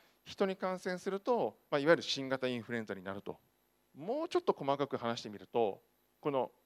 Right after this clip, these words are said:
毎年冬に流行する季節性のインフルエンザと、この突然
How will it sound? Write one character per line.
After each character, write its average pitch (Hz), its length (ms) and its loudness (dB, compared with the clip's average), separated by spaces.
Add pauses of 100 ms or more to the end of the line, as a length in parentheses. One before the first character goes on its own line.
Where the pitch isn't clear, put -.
(160)
毎 165 220 2
年 202 220 -2
冬 214 180 -8
に 170 160 -6
流 131 180 -8
行 131 200 -2
す - 140 -8
る 123 260 -2 (360)
季 - 120 -12
節 180 240 -4
性 180 240 -4
の 180 100 -4
イ 151 80 -4
ン 147 100 -4
フ 151 120 -10
ル 156 160 -4
エ 151 60 -2
ン 147 100 -8
ザ 120 100 -6
と、 123 400 4 (500)
こ 110 120 -10
の 117 260 2 (400)
突 131 280 -8
然 151 180 4